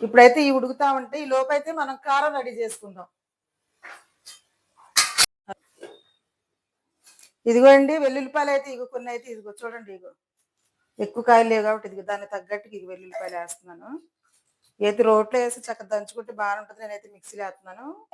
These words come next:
ఇదిగోండి ధనియాల పొడి, ధనియాలు వేసుకోవచ్చు. నేనైతే ధనియాల పొడి చేసి పెట్టాను ఇంట్లో, అది కొంచెం వేస్తున్నాను ఇందులో. జీలకర్ర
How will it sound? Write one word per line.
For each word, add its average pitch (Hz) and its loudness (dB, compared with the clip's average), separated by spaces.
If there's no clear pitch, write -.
ఇదిగోండి 202 -10
ధనియాల 247 -4
పొడి, 196 -12
ధనియాలు 269 12
వేసుకోవచ్చు. 233 -2
నేనైతే 240 -8
ధనియాల 240 -4
పొడి 240 -2
చేసి 240 -2
పెట్టాను 214 -14
ఇంట్లో, 214 -14
అది 214 -16
కొంచెం 202 -16
వేస్తున్నాను 175 -12
ఇందులో. 165 -20
జీలకర్ర 214 6